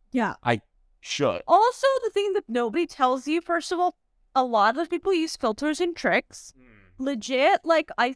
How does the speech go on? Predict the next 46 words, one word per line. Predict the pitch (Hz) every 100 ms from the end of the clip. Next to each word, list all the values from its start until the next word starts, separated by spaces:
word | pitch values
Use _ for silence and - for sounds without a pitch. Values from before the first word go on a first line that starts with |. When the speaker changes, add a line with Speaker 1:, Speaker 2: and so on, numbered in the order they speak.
| -
Speaker 1:
they | 285
make | 311 381 -
butt | 285 -
pads. | 403 262 -
Do | 302
you | 370
know |
they | 381
make | 392 -
butt | 262 -
and | 277
calf | 262 233
Speaker 2:
Yeah. | 82 -
Speaker 1:
pads? | - 349 349
Like, | 330
uh, | 285 285
first | 262 -
of |
all, | _
they're | _
all | _ _
wearing | _
a | _
lot |
of | -
Speaker 2:
People | 165 180 233
Speaker 1:
them. | 202
Speaker 2:
will | 185 165 151
do | 127 151
the | 143
Brazilian | 123 131 143 139 120
butt | 104 160 151
lift. | 113 - - - -
Get | 117 113 117 -
Speaker 1:
And | 110
Speaker 2:
a | 107
Speaker 1:
so, | -
like, | - -
Speaker 2:
diaper | - 127 147 139 120
put | - 120
into | 123 - 135
their | 120
Speaker 1:
surgery, | 110
Speaker 2:
butt, | 139 110 98
Speaker 1:
yeah. |
Speaker 2:
yeah. | 127